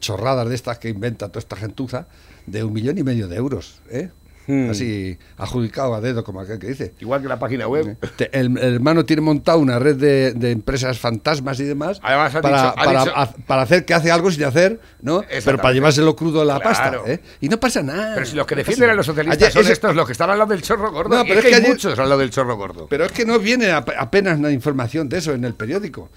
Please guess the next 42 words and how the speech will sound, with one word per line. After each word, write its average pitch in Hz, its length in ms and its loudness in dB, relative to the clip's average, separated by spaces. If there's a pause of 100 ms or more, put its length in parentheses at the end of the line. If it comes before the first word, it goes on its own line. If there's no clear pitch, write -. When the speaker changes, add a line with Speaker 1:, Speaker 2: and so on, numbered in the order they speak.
(140)
Speaker 1:
Ayer, 120 260 -4
eso 170 160 -2
sí, 175 160 -4
venía 165 260 -2
otra 143 140 -4
vez 151 180 -2
el 127 120 -2
Bárcenas, 175 600 0 (220)
que - 80 -8
está 156 220 -6
dispuesto 160 480 -8
a 139 40 -8
tirar 147 220 -8
de 139 80 -8
la 127 100 -4
manta 180 360 4
y 156 60 0
todo 156 320 0
eso. 160 600 2
Speaker 2:
<laughs> 143 100 0
Speaker 1:
Siempre. 214 380 2 (180)
Y 165 120 -2
es 226 120 2
que 220 160 -6
dais 185 220 -4
asco 147 340 0
la 113 160 -8
prensa, 123 400 -2
es - 140 -8
que 208 80 -14
de 165 100 -10
verdad, 110 380 -8 (240)
con 127 160 -4
la 131 160 -2
cantidad 135 400 -4
de 240 60 0
escándalos 202 480 -4
que 175 80 -6
esta - 180 -6
gentuza 151 560 -4
nos 131 160 0
produce 147 400 -4